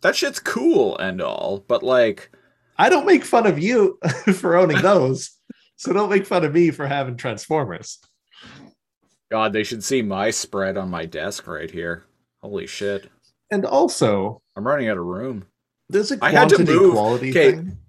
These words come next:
Speaker 1: so in the video
Speaker 2: Oh.
Speaker 1: frame here, you can see my Tankor, my, my thrilling th-, Generations Thrilling thirty Tankor, uh, it mint in box,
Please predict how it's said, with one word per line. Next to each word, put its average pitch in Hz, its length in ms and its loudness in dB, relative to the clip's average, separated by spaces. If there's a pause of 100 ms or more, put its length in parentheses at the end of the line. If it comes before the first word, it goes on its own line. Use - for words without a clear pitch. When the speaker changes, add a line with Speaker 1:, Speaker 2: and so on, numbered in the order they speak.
(200)
Speaker 1:
so 160 340 2
in 175 180 0
the 208 100 2
video 123 500 4
Speaker 2:
Oh. 110 120 2
Speaker 1:
frame 98 360 -4
here, 110 240 -2
you 110 200 -6
can 117 160 -6
see 123 640 0 (160)
my 104 160 -4
Tankor, 113 840 -2 (720)
my, 107 280 -4
my 107 380 -2
thrilling 151 540 -2
th-, - 240 -16
Generations 139 760 0
Thrilling 117 420 -6
thirty 107 400 -4
Tankor, 95 680 -8 (680)
uh, 95 160 -4
it - 260 -4 (300)
mint 143 300 -2
in 170 140 0
box, 131 500 0